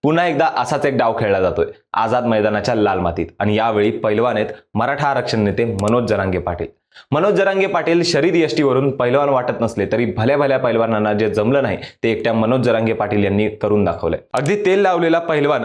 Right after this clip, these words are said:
असं म्हणून ज्याला महाराष्ट्राच्या राजकारणामध्ये ओळखलं जातं, त्या देवेंद्र फडणवीसांवरती सुद्धा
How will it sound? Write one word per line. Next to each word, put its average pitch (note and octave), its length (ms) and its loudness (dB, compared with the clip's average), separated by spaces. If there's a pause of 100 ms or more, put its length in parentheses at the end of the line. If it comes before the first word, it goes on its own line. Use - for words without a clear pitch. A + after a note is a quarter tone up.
असं B2+ 220 0
म्हणून C#3+ 360 2
ज्याला C3 280 2
महाराष्ट्राच्या C#3+ 640 0
राजकारणामध्ये B2 720 0
ओळखलं B2 380 2
जातं, F#2+ 280 0 (240)
त्या A#2 120 0
देवेंद्र B2+ 420 0
फडणवीसांवरती A#2 720 0
सुद्धा G#2+ 440 -2